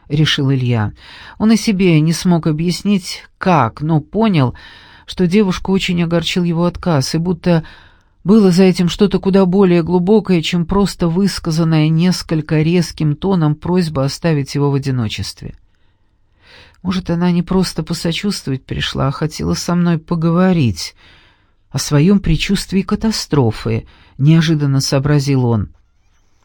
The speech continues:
Илья быстро оглянулся, увидел, что девушка ушла еще недалеко, и вскочил на ноги. «Диана!»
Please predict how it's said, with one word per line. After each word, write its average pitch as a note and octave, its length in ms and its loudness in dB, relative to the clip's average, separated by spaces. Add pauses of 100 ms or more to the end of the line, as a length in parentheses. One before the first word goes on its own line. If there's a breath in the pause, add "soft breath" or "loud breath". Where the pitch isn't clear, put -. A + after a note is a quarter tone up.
(360)
Илья D#3+ 320 0
быстро D3+ 400 -2
оглянулся, E3 720 -2 (580 loud breath)
увидел, G#3 340 4
что - 240 -2
девушка F3+ 420 0
ушла E3 280 -2
еще E3 300 0
недалеко, D#3+ 500 2
и A#3+ 60 4
вскочил F#3+ 460 0
на D#3 200 2
ноги. B2+ 240 -2
«Диана!» D#3+ 800 2